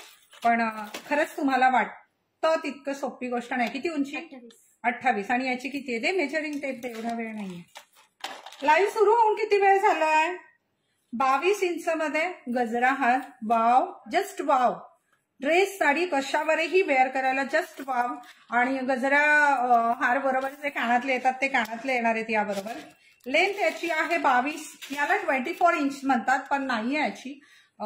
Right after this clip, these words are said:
Speaker 1: बावीस inch आहे. Offer price जाणार आहे मैत्रिणींनो तीनशे वीस रुपये, चारशे चाळीसचा आहे. Wholesale rate price is three twenty only, Three twenty only.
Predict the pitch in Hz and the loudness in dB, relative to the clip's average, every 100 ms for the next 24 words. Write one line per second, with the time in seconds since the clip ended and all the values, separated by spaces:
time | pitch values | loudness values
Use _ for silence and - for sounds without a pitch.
0 | 214 196 - _ _ _ _ _ _ 233 | -10 -10 -16 _ _ _ _ _ _ 2
1 | 240 247 381 370 294 - 269 233 214 320 | 4 4 0 -2 -2 0 2 2 -2 -6
2 | - _ _ _ _ _ _ 262 277 370 | -8 _ _ _ _ _ _ 2 4 4
3 | 381 381 359 349 349 311 302 320 285 269 | 2 4 4 4 2 2 4 2 0 -2
4 | 277 277 269 330 349 294 285 - 339 311 | -2 -2 0 -2 -4 -6 -2 0 -2 -2
5 | 339 302 269 226 214 254 247 302 302 247 | -6 -4 0 0 2 0 0 -2 0 0
6 | 247 - 240 165 - _ _ _ _ _ | -2 -4 -4 -4 -10 _ _ _ _ _
7 | _ _ _ _ _ - 311 320 320 392 | _ _ _ _ _ 2 2 2 2 0
8 | 381 349 339 339 339 294 302 330 403 - | 2 4 2 2 2 2 0 -2 -2 -4
9 | 339 359 359 320 294 277 330 285 277 285 | -2 0 0 0 0 -2 -2 2 2 0
10 | 277 208 - _ _ _ _ _ _ _ | -2 -8 -12 _ _ _ _ _ _ _
11 | _ - 320 359 370 359 302 277 330 330 | _ -10 -2 0 2 2 0 0 -4 0
12 | 285 277 285 311 | 2 2 0 -4